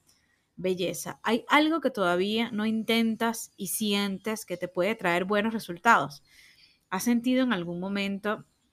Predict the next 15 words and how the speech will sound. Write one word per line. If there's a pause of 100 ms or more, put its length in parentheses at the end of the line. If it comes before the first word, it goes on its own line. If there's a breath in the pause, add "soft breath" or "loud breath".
(720)
que (960 soft breath)
aún
te
quedan
cosas
por
probar,
que,
que
te
dan
un
poquito
de
miedo,